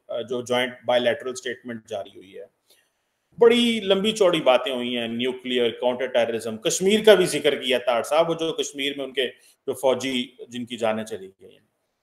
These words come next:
तार साहब, उधर अमेरिका में nato की summit हो रही है, कैसे देख रहे हैं आप इन दोनों चीजों को? अमेरिका भी इकट्ठा हो गया है और Zelensky भी बोल पड़े हैं। वो कह रहे हैं कि नरेंद्र मोदी साहब को नहीं जाना चाहिए था। आप कैसे देखते हैं ये सारी चीजों को?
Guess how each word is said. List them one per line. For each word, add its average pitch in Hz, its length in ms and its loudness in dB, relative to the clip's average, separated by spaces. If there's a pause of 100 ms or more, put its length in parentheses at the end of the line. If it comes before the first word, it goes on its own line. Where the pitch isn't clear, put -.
(240)
तार 180 160 6
साहब, 302 180 10
उधर 277 200 2
अमेरिका 190 400 4
में 294 100 2
nato 208 380 4
की 226 60 -6
summit 175 340 -4
हो 127 120 0
रही 113 160 -4
है, 151 260 -2
कैसे 165 260 -2
देख 233 260 0
रहे 185 140 -2
हैं 165 80 0
आप 143 240 -2
इन 147 140 -6
दोनों 120 240 -4
चीजों 117 320 -8
को? 117 480 -2 (200)
अमेरिका 139 440 4
भी 233 80 0
इकट्ठा 190 340 -4
हो 147 320 6
गया 131 240 4
है 180 60 4
और 170 440 0
Zelensky 160 500 -2
भी 226 100 -2
बोल 151 280 4
पड़े 123 180 0
हैं। 131 160 -2
वो 143 120 2
कह 131 160 2
रहे 127 140 0
हैं 131 100 -2
कि 131 300 -2 (260)
नरेंद्र 127 320 -2
मोदी 127 260 -6
साहब 127 340 0
को 131 80 -6
नहीं 131 180 -4
जाना 120 280 -2
चाहिए 110 360 -4
था। 143 120 -4
आप 170 420 -2
कैसे 185 260 -4
देखते 175 380 0
हैं 139 240 -2
ये 139 160 -6
सारी 131 300 -6
चीजों 123 320 -12
को? 131 180 -8